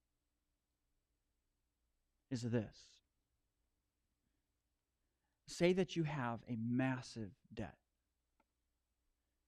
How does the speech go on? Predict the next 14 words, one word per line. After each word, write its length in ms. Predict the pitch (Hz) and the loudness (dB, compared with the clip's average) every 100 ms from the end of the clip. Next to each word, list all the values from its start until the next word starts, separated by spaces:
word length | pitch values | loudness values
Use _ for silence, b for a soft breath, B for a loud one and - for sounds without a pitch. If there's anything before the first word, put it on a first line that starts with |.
| _ _ _ _ _ _ _ _ _ _ _ _ - | _ _ _ _ _ _ _ _ _ _ _ _ -2
And 140 | 135 120 | 0 0
somebody 500 | - 170 185 190 185 | 0 2 4 4 0
comes 380 | - 151 147 | 0 2 2
along 520 | 135 127 117 113 113 - | 2 0 2 0 -2 -4
and 160 | 113 113 | -4 -6
says, 360 | - 117 107 - | -6 -4 -4 -2
"I 140 | 139 | 0
want 340 | 156 156 - - | 2 2 0 -4
to 200 | 135 131 | -4 -2
absorb 560 | 120 110 107 120 123 110 - | -2 -4 -2 2 2 0 -2
all 360 | 131 143 156 151 | 0 2 2 0
of 140 | 139 | -4
your 220 | 127 123 - | -4 -4 -4
debt. 220 | 107 80 | -8 -8